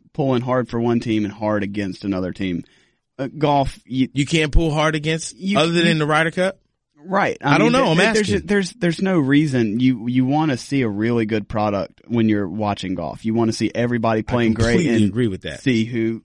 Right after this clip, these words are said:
Speaker 1: who's best rises to the top, and that's fun and enjoyable. Pick your favorites, cheer for them, but I don't think you need to be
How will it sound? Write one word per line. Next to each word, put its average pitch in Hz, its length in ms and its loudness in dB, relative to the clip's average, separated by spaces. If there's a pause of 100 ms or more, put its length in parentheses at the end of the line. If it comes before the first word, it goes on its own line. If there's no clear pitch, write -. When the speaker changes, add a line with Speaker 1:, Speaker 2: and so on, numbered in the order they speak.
Speaker 1:
who's 127 240 -4
best 110 380 -2 (140)
rises 98 380 -2
to 104 120 -10
the 95 60 -8
top, 92 280 -10
and 107 100 -2
that's 110 220 -2
fun 95 360 -2 (240)
and 127 100 2
enjoyable. 107 360 2 (240)
Pick 156 180 2
your 127 120 -2
favorites, 143 460 0
cheer 143 220 0
for 127 140 -4
them, 120 340 0 (320)
but 123 100 0
I 131 40 4
don't 135 160 0
think 123 160 -2
you 113 80 0
need 110 160 0
to 101 60 -2
be 101 340 0